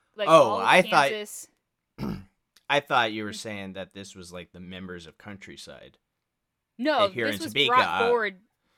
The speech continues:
Speaker 1: this was brought
Speaker 2: okay.
Speaker 1: forward by Countryside, so, like, to the entire Great Plains Conference, which is, like,
Speaker 2: Gotcha.
Speaker 1: Kansas and, and I think Oklahoma and parts of Missouri.
Speaker 2: Yeah, I got it now. I just was a little confused. I was like, "No
Speaker 1: Yeah.
Speaker 2: way they get that many people."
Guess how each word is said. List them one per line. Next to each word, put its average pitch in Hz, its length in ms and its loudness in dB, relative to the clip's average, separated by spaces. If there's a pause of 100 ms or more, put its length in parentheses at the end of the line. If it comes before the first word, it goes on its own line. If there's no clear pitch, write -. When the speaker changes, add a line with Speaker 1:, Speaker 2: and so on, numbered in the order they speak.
(160)
Speaker 1:
this 302 140 -6
was 302 120 -2
brought 269 180 0
Speaker 2:
okay. - 20 -20
Speaker 1:
forward 254 260 -2
by 196 140 -2
Countryside, 165 680 -12
so, - 140 -10
like, 190 200 -8
to 240 160 -12
the 214 160 -14
entire 202 520 -8
Great 180 340 -12
Plains 170 280 -16
Conference, 170 520 -16
which 175 120 -18
is, 180 100 -14
like, 208 160 0
Speaker 2:
Gotcha. 87 140 -8
Speaker 1:
Kansas 185 400 -14
and, 165 420 -10
and 165 320 -10
I 160 80 -12
think 196 280 -20
Oklahoma 170 520 -14
and 165 260 -16
parts 180 280 -14
of 156 160 -18 (280)
Missouri. 170 440 -4
Speaker 2:
Yeah, 135 180 12
I 175 100 12
got 143 200 4
it 90 120 -2
now. 73 300 -14
I 135 140 8
just 131 260 -2
was 90 240 -10
a 87 40 -14
little 80 140 -12
confused. 95 460 -14
I 87 40 -8
was 101 120 -8
like, 113 160 -10
"No 117 80 -8
Speaker 1:
Yeah. - 140 -6
Speaker 2:
way 123 140 -6
they 95 180 -6
get 90 180 -14
that 85 140 -18
many 82 200 -20
people." - 400 -20